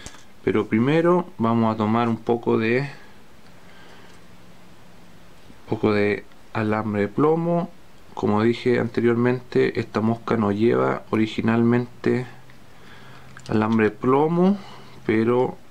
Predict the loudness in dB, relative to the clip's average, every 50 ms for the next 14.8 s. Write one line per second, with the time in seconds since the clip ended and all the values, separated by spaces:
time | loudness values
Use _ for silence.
0 | -20 -20 -20 -20 -20 -20 -20 -20 -20 -20 -20 -10 -4 -2 0 2 4 4 4 4
1 | 2 2 0 0 0 -2 -2 -2 -4 -6 -4 -2 -2 -2 0 -2 -6 -8 -12 -18
2 | -20 -20 -18 -8 -2 0 0 2 2 2 2 2 2 0 -2 -4 -8 -16 -18 -20
3 | -20 -20 -20 -20 -20 -20 -20 -20 -20 -20 -20 -20 -20 -20 -20 -20 -20 -18 -16 -8
4 | -4 -4 -4 -4 -2 -2 -2 0 2 2 0 0 -2 -2 -2 0 0 2 2 2
5 | 0 0 -4 -8 -6 -2 0 2 2 4 2 2 2 0 -2 -6 -8 -14 -20 -20
6 | -20 -20 -20 -20 -20 -20 -20 -20 -20 -20 -20 -20 -20 -20 -20 -20 -20 -20 -20 -20
7 | -20 -18 -16 -16 -16 -16 -18 -20 -20 -20 -20 -12 -8 -6 -2 -2 0 0 2 2
8 | 4 4 4 4 2 0 0 -4 -4 -2 -2 -2 -2 -4 -10 -18 -18 -12 -10 -8
9 | -6 -4 -2 -2 -4 -2 -2 -2 0 0 0 -2 -4 -6 -8 -12 -14 -14 -20 -20
10 | -20 -20 -18 -18 -18 -20 -20 -16 -10 -6 -2 0 0 2 2 2 0 0 0 -2
11 | -6 -14 -18 -18 -18 -18 -12 -8 -6 -4 -4 -4 -6 -8 -8 -4 -2 0 2 2
12 | 4 4 4 2 2 0 -4 -8 -16 -20 -20 -20 -20 -20 -20 -20 -20 -20 -20 -20
13 | -20 -18 -10 -6 -4 -4 -4 -6 -6 -4 -2 -2 -2 -2 -4 -10 -6 -2 2 2
14 | 2 2 0 -2 -2 -4 -2 0 0 0 0 0 0 -2 -4